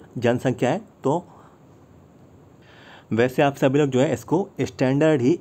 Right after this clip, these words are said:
याद रखें क्योंकि ये स्टैंडर्ड वैल्यू है, सेवन करोड़ ट्वेंटी सिक्स लाख ट्वेंटी सिक्स थाउजेंड एट हंड्रेड नाइन, तो ये जो है मध्य प्रदेश की जनसंख्या है दो हज़ार ग्यारह सेंसस के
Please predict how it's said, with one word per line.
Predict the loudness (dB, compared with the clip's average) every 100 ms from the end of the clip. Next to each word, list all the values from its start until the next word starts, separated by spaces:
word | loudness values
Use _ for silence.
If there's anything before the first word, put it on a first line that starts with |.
| -2
याद | -2 0
रखें | 0 -2 -2
क्योंकि | -2 -2 2
ये | 2
स्टैंडर्ड | 2 -2 0 -2 -2 -8
वैल्यू | -2 0 2 2
है, | 0 -6 -16 -20 -20 -20 -20
सेवन | -6 -2 -2 -2
करोड़ | 0 0 0 -4 -12 -20 _ -16 -4
ट्वेंटी | -2 0 -2
सिक्स | -2 -6 -4
लाख | -2 -2 -6 -20 -20 -14 -2
ट्वेंटी | 0 0
सिक्स | -2 -4 -4 -4
थाउजेंड | -2 0 -4 -6 -16 -6
एट | -4 -4 -4
हंड्रेड | -2 -2 -4 -8
नाइन, | -6 -6 -6
तो | -6
ये | -4 -2
जो | -2
है | -6 -6
मध्य | -6 -4 -4
प्रदेश | -4 -4 -6 -6
की | -8 -8 -14 -20 -20 -14 -4
जनसंख्या | -2 -2 -4 -4 -4
है | -6 -8 -18 -20 -20 -6
दो | -2 0
हज़ार | 0 -2
ग्यारह | 0 0 0 -6 -16
सेंसस | -6 -2 -2 -2 -4 -4
के | -6